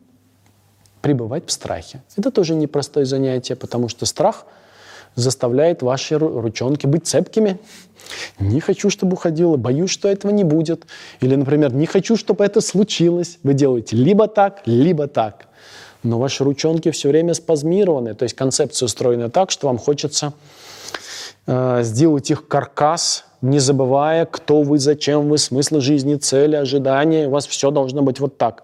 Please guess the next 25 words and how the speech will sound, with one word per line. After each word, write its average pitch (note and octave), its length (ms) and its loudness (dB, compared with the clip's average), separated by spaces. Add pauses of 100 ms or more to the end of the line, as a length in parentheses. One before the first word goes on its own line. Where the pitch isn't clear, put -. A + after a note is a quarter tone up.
А A#2+ 440 -4
в A2+ 180 0
эту B2+ 240 -2
же A2 120 -8
секунду – C4+ 560 -2 (720)
вы D3+ 200 -2
являетесь F#3 580 0
все - 200 -6
тем D3 220 -4
же C3 100 -2
потоком A#2 680 -4
в A#2 40 -2
любви, B2 460 -2
которым A3+ 480 -4
были B3 200 -2
изначально. C4 840 -4 (800)
Отличие G2+ 540 -6
всего G#3+ 280 -4
этого — A3+ 280 -4 (100)
присутствие. - 560 -6 (460)
Начните C#3+ 540 0
присутствовать B2 680 0
вот A2+ 180 -2
в - 40 0
этом, F#3+ 340 0